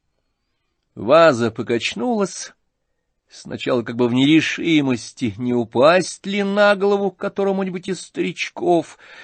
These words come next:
но вдруг склонилась в противоположную сторону, в сторону едва отскочившего в ужасе немчика,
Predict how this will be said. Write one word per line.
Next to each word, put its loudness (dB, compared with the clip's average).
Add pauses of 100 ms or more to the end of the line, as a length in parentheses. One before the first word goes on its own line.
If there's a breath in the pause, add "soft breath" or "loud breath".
(160 loud breath)
но 4
вдруг 6
склонилась 2
в -16
противоположную 2
сторону, 0 (280 loud breath)
в -16
сторону 0
едва 2
отскочившего -6
в -6
ужасе -6
немчика, -6